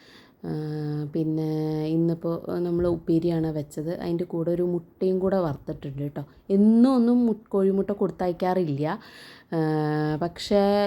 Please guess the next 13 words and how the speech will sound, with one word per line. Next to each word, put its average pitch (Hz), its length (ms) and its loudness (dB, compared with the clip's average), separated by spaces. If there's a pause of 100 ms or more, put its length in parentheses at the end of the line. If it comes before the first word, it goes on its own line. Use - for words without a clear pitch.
ഇന്നിപ്പോൾ, 190 560 0 (180)
ആ, 175 340 -2
ഇന്ന് 196 160 4
വെള്ളിയാഴ്ച 175 540 4
സ്കൂളിലൊക്കെ, 185 720 0 (180)
ആ, 165 340 -2
അവിടുന്ന് 165 320 -2
ഭക്ഷണം 175 440 -2
കഴിക്കണവർക്ക് 165 540 0
മുട്ട 170 240 -4
കിട്ടും. 147 320 -6 (100)
അപ്പോൾ, 151 300 -10 (640)
ആം, 156 360 2